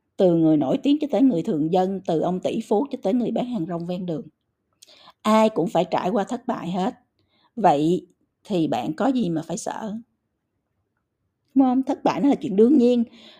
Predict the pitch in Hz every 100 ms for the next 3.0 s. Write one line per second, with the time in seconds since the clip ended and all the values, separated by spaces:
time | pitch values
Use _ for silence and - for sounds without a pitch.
0 | - 277 - 147 214 - 208 233 220 214
1 | 208 269 190 269 247 185 - - 220 165
2 | 175 254 226 202 208 180 220 240 269